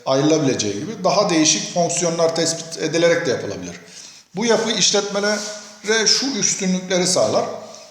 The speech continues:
Bu tür örgütsel yapı mantıklı ve basit bir görünüm sergiler. Her bir, her fonksiyonun sorumluluk alanı kolayca saptanabilir. Yönetim düzeyleri arasında iletişim daha kolay sağlanabilir. Yetki devriyle işletme içindeki karışıklıklar en aza indirilebilir.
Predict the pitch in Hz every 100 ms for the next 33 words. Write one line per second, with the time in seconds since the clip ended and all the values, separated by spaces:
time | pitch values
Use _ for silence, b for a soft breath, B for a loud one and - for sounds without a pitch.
0 | B _ 170 220 247 208 185 185 180 202
1 | 208 175 175 185 165 165 - 180 175 156
2 | 147 - - 151 135 131 135 131 120 101
3 | - 147 165 156 180 185 185 - - -
4 | - b b - 175 180 180 156 - 156
5 | 160 156 - 151 156 160 156 143 143 143
6 | 139 143 135 - 107 - 101 - - 160
7 | 156 165 160 160 160 156 156 151 147 147
8 | 151 143 143 143 - 135 123 143 143 120
9 | 101 95 90 85 - 73 - B B B
10 | B - 139 143 175 170 165 165 165 165
11 | 139 - 143 143 147 147 143 143 139 139
12 | B B B - 135 131 - - - 147
13 | 139 139 143 123 113 101 95 101 95 92
14 | 90 151